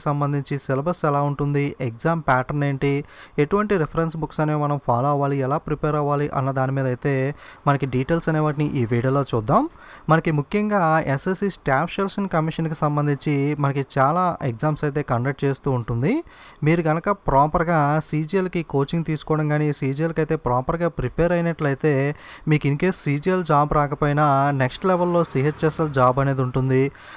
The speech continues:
మనకి. అలాగే ఎస్ఎస్సి నుండి మనకి కానిస్టేబుల్కి సంబంధించి, అలాగే ఎస్ఎస్సి జీడీ కానిస్టేబుల్ అని, అలాగే ఎస్ఎస్సికి సంబంధించి ఢిల్లీ పోలీస్, సీఆర్పీఎఫ్, అలాగే ఎస్ఐ పోస్టులు, ఇలా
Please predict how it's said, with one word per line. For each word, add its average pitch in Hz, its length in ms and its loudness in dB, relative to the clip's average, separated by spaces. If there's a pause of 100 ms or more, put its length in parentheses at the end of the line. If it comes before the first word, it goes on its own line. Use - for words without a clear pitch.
(140)
మనకి. 147 260 0 (200)
అలాగే 143 220 0 (100)
ఎస్ఎస్సి 156 380 -4
నుండి 156 220 0
మనకి 151 240 -4 (260)
కానిస్టేబుల్కి 147 680 0
సంబంధించి, 143 520 -2
అలాగే 135 240 -2
ఎస్ఎస్సి 156 300 -4 (120)
జీడీ 135 320 -2
కానిస్టేబుల్ 139 520 -2
అని, 139 160 0 (400)
అలాగే 139 260 0
ఎస్ఎస్సికి 151 440 -4
సంబంధించి 147 420 -2 (100)
ఢిల్లీ 135 240 -2 (100)
పోలీస్, 147 360 0
సీఆర్పీఎఫ్, 139 760 -2
అలాగే 135 260 -2
ఎస్ఐ 151 220 -2 (100)
పోస్టులు, 151 300 -2 (120)
ఇలా 156 120 0